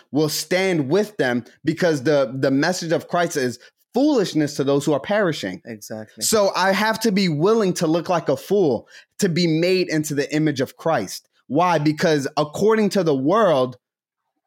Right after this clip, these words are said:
Speaker 1: Christ looked like a fool. Yeah, his stomach is <laughs> going crazy. So am, am I willing? So this is, this is where it, like, this is like the, um,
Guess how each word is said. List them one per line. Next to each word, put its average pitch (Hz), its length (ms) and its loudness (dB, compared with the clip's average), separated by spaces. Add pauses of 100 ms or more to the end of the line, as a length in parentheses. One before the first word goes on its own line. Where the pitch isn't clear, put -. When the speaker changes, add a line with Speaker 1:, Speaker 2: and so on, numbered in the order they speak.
(120)
Speaker 1:
Christ 170 340 -2
looked 156 200 0
like 143 200 -2
a 120 40 0
fool. 113 380 -4 (2250)
Yeah, 104 280 -4
his 104 220 -12
stomach 107 280 -8
is 107 120 -14
<laughs> - 0 -
going 139 240 -2
crazy. 123 480 -2 (340)
So 185 600 2
am, 175 240 0
am 175 240 0
I 196 240 2
willing? 156 640 0 (640)
So 196 260 2
this 208 240 2
is, 214 180 0
this 208 220 0
is 202 140 0
where 175 360 2
it, 147 60 2
like, 143 400 0 (880)
this 190 200 0
is 175 140 -2
like 160 260 0
the, 147 100 2
um, 113 480 0